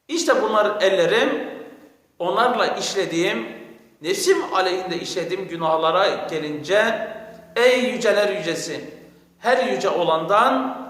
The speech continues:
bağışlanma umulur. Büyük günahı bağışla. Yüzümün onu yaratıp şekil verene,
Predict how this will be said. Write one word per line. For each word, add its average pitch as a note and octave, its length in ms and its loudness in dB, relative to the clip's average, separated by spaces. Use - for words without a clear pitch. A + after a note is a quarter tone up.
bağışlanma D#3+ 580 0
umulur. C3 360 -8
Büyük B3 300 -8
günahı F#3+ 680 2
bağışla. C#3 400 -2
Yüzümün C4 480 -4
onu A#3 280 2
yaratıp G#3 840 2
şekil B3+ 380 0
verene, E3+ 640 2